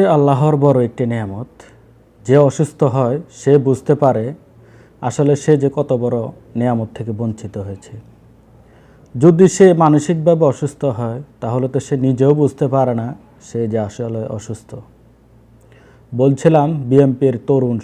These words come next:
সাহসী নেতা ইঞ্জিনিয়ার ইশরাক, ইশরাক ভাইয়ের কথা।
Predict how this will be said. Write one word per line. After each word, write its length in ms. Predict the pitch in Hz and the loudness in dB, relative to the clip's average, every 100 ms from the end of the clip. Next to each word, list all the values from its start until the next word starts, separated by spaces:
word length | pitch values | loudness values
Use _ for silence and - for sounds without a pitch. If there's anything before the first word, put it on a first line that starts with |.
| - | -6
সাহসী 380 | 117 107 - | -6 -8 -6
নেতা 320 | 120 113 107 101 101 _ _ _ _ _ _ - | -6 -6 -8 -12 -14 _ _ _ _ _ _ -4
ইঞ্জিনিয়ার 540 | 123 107 110 113 110 117 | -4 -2 -4 -4 -6 -8
ইশরাক, 320 | - - 110 - _ _ _ - | -10 -10 -12 -12 _ _ _ -12
ইশরাক 380 | 113 - 123 110 - | -12 -8 -10 -10 -6
ভাইয়ের 260 | 110 107 101 | -4 -4 -6
কথা। 220 | 101 - | -12 -14